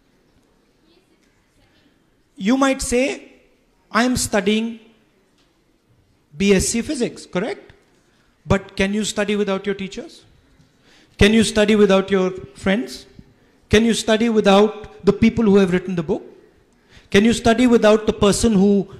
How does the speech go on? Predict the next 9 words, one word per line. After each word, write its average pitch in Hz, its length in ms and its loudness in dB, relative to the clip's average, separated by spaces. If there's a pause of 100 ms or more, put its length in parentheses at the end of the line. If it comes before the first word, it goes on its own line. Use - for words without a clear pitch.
made 185 260 2
these 190 180 2
buildings? 180 580 -4 (520)
No. 247 220 -12 (600)
So 294 260 0
we 262 200 -2
do 285 160 0
nothing 262 680 -4
alone. 180 320 -6